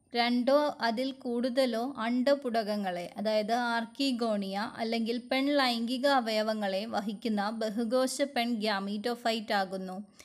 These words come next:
ഈ ബഹുകോശ പെൺ gametophyte-നെ സ്ഥൂല രേണു പേടകത്തിൽ, അതായത് മെഗാസ്പൊറാഞ്ചിയയിൽ നിലനിർത്തുകയും ചെയ്യുന്നു. ബ്രയോഫൈറ്റുകളിൽ നിന്നും ടെറിഡോഫൈറ്റുകളിൽ നിന്നും വ്യത്യസ്തമായി അനാവൃത ബീജസസ്യങ്ങളിലെ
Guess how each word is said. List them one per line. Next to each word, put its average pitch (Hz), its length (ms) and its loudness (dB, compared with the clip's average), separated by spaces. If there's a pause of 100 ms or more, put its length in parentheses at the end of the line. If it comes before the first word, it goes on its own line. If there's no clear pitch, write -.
(280)
ഈ 277 140 0
ബഹുകോശ 254 680 2
പെൺ 262 360 -2
gametophyte-നെ 214 1160 -2
സ്ഥൂല 254 540 0
രേണു 269 300 4
പേടകത്തിൽ, 208 800 0 (500)
അതായത് 220 580 2 (300)
മെഗാസ്പൊറാഞ്ചിയയിൽ 220 1300 0 (280)
നിലനിർത്തുകയും 240 960 0
ചെയ്യുന്നു. 190 600 -2 (760)
ബ്രയോഫൈറ്റുകളിൽ 269 1200 4
നിന്നും 208 440 -2
ടെറിഡോഫൈറ്റുകളിൽ 254 1080 2
നിന്നും 226 340 -2
വ്യത്യസ്തമായി 208 1000 -2
അനാവൃത 254 640 2
ബീജസസ്യങ്ങളിലെ 226 1200 -2